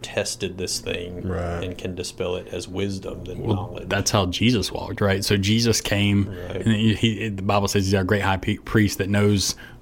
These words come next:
Speaker 3: what he experienced it. Like, it, it was one thing from God from heaven, from his throne,
Speaker 1: Mm-hmm.
Speaker 3: to look down on humanity. It was a completely different thing when he came and experienced it. So now
Speaker 1: Right.
Speaker 3: when he talks,
Speaker 1: In, in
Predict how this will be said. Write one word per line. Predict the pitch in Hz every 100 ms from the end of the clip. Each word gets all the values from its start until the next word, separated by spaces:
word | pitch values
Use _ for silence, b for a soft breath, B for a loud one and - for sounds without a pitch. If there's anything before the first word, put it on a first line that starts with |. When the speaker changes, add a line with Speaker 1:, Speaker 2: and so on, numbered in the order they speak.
| -
Speaker 3:
what | 120 101
he | - 107
experienced | 95 - 139 127 104 92 98
it. | 98
Like, | 98 - B B B
it, | 110
it | 117
was | 113 101
one | 120 127
thing | 113 101
from | 101 104
God | 101 101
from | - 101
heaven, | 98 113 110 98
from | 98
his | 90 90
throne, | - 107 110 98 92 90 - B B
Speaker 1:
Mm-hmm. | 107 101 98
Speaker 3:
to | 95 110
look | 104 107
down | 110 107
on | 98
humanity. | 95 101 104 107 101 92 85 B B
It | -
was | 104
a | 95
completely | - 110 98 98
different | 104 117 101
thing | 95 95
when | 90
he | - 113
came | - 110 98
and | 90
experienced | - - - 110 107 98 - -
it. | -
So | -
now | 101 101 117 120
Speaker 1:
Right. | 107
Speaker 3:
when | 101
he | 107
talks, | 98 - 120 104 92 -
Speaker 1:
In, |
in | 98